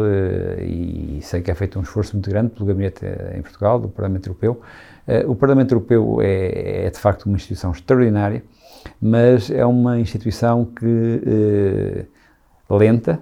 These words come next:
no sentido em que os processos de negociação são processos lentos, e é uma, eh, extraordinários, é uma escola de negociação absolutamente extraordinária, mas com processos lentos,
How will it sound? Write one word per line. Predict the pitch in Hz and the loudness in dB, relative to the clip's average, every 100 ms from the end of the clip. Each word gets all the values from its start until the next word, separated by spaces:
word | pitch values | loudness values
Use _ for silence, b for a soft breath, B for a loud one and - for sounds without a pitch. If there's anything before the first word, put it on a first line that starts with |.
| - | -4
no | 104 | -4
sentido | 107 98 113 | -2 0 0
em | 107 | 0
que | 101 107 | -2 -4
os | - | -8
processos | - 120 110 | -2 0 0
de | 110 | 0
negociação | 95 - 95 104 | -4 -4 -4 -4
são | - 95 | -4 -8
processos | - 92 - - | -6 -6 -6 -6
lentos, | 98 104 117 113 160 - b b b b - | 0 2 0 -2 -10 -12 b b b b -4
e | 110 113 | 4 6
é | 120 - | 6 6
uma, | 123 120 120 | 2 2 2
eh, | 120 117 110 107 107 101 95 - | 0 0 0 0 0 0 0 -4
extraordinários, | - 110 95 82 80 71 - - | -2 0 0 0 -2 -4 -8 -8
é | |
uma | 87 | -8
escola | 82 - 95 92 | -6 0 0 0
de | 95 | -4
negociação | - 85 - | -6 -8 -6
absolutamente | 87 - 95 92 | -6 -6 -8 -6
extraordinária, | 110 110 117 90 78 | -4 -2 -2 -2 -2
mas | 101 95 | -4 -8
com | - 98 | -6 -6
processos | - 98 - - | -4 -6 -8 -6
lentos, | - 101 123 - | 0 2 2 -2